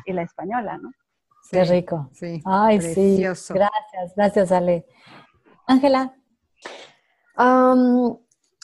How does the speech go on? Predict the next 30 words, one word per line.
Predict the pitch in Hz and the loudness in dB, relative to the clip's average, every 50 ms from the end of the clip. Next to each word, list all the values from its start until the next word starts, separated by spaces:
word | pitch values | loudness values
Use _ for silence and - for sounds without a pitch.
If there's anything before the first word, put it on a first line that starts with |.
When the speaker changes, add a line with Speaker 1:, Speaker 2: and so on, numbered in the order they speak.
| - - _ _ _ _ _ _ | -20 -20 _ _ _ _ _ _
Speaker 4:
a | - 226 220 | -6 -4 -2
ver, | 208 202 196 185 | -2 -2 -2 -2
¿yo | 190 185 | -4 -6
qué | - 196 | -8 -8
puedo | - 202 202 | -4 -2 -2
decir? | 208 202 - 214 208 202 - | -2 0 0 -2 -2 -2 -2
Eh, | - 202 202 202 196 190 - | -2 -2 0 0 -2 -2 0
¿cómo | 208 202 202 | 0 2 2
me | 208 214 214 | 2 2 2
ha | |
enriquecido | 214 208 233 226 254 233 226 - 208 196 196 | 2 0 -2 -2 -2 -4 -4 -4 -4 -4 -2
mi | 208 220 214 | -2 -2 0
vida? | 208 208 220 - - - _ - | 0 0 0 -2 -4 -8 _ -8
Uy, | 233 233 214 - - - 214 214 | -8 -8 -8 -10 -12 -12 -10 -8
no | 202 190 196 190 | -8 -8 -8 -8
sé, | - - - - | -10 -12 -12 -12
<laughs> | - - | -4 0
me, | 233 247 220 208 226 | 0 0 0 0 -2
me | 202 208 | 0 0
ha | 196 | 0
ayudado | 196 196 214 214 220 | 0 0 0 0 0
a | 220 | 0
crecer | - 240 - 233 202 196 | -2 -2 -2 0 0 0
muchísimo | 196 202 220 - - - 339 247 - 330 254 254 247 240 247 - - 247 | 0 0 -2 -2 0 0 0 2 2 2 2 2 2 0 -2 -6 -12 -16
Speaker 3:
<laughs> | - - 196 | -14 -12 -8
Speaker 4:
como | 190 208 233 233 220 | -4 0 2 2 4
mujer. | 214 208 208 202 180 220 220 247 294 294 240 202 185 165 | 4 2 2 2 2 2 2 4 4 2 2 0 0 -2
O | 185 | -4
sea, | 185 - 190 185 180 175 175 175 170 170 175 - _ _ _ _ _ _ _ _ _ | -4 -2 -2 0 0 0 0 -2 -4 -6 -8 -10 _ _ _ _ _ _ _ _ _
yo, | - 165 190 185 180 180 175 175 180 | -8 -4 -2 -2 -2 -2 -2 -4 -4